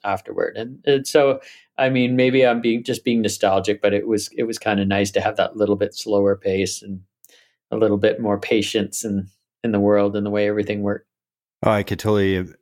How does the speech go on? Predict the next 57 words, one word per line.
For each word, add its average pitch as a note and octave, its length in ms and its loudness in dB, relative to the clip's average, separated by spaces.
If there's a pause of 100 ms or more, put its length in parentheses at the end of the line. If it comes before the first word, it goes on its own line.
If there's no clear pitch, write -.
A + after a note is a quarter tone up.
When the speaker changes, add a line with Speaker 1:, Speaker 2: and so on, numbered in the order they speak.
Speaker 2:
agree G2+ 500 0
from, G#2 480 0
more G#2+ 260 0
from G2+ 180 -2
the F#2 120 2
outside G2 280 0
perspective, F#2+ 520 -2
but, F#2 160 0 (240)
you B2+ 120 2
know, F#2+ 180 0
as F#2+ 180 0
a, F#2 200 0
as F#2 140 -2
a G2+ 80 -4
kid F#2+ 320 0
and F#2 100 -2
then F#2 160 -2
as F2+ 200 -2
a F2 160 0 (340)
young G2+ 220 2
adult G2 280 2
waiting G2 380 -2
for G2+ 180 0
that, F#2 300 0 (240)
you A#2+ 140 -4
know, G2 140 0
fresh G2+ 320 0
batch F#2+ 260 -2
of G#2 80 -8
ski G2+ 200 -6
films F#2+ 360 -2
to - 40 -14
come G2 220 -2
out F2+ 140 0
every F2 240 0
fall, F2+ 400 0
it - 180 -10
sort F#2+ 160 -2
of F2 160 -2 (640)
helped - 360 -2
build G#2 220 0
the G2+ 120 0
excitement G2 520 -2
for G2+ 140 -2
the G2 80 0
coming F#2 320 0
ski F#2+ 260 -4
season. F#2+ 420 0
It F#2 40 0
was F2+ 140 -2
just - 180 -2
part F#2+ 220 2
of E2+ 80 -2
this, F2 260 -4
like, E2+ 220 -2
annual F2+ 340 0
cycle. F2 500 -2